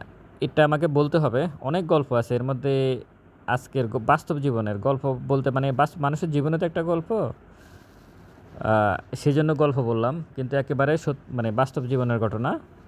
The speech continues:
অনেক ঘটনা আছে। তো আমার কাছে এই ঘটনাটা অনেক বেশি গুরুত্বপূর্ণ মনে হয়েছে।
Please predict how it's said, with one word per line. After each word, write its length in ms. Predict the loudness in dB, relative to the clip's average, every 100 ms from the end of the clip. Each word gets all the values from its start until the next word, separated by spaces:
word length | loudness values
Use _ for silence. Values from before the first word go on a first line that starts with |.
| -20 -20 -20 -20 -20 -18 0
অনেক 240 | 2 4
ঘটনা 320 | 4 4 2
আছে। 300 | 0 -2 -6 -8 -14 -20 _ _ _ _ -6
তো 80 |
আমার 160 | -2 0
কাছে 240 | 0 2 2
এই 100 | 2
ঘটনাটা 360 | 2 0 0 2
অনেক 260 | 0 0
বেশি 280 | -2 0 -2
গুরুত্বপূর্ণ 560 | -2 -2 -4 -4 -2 0
মনে 220 | 0 -2
হয়েছে। 340 | -2 -2 -4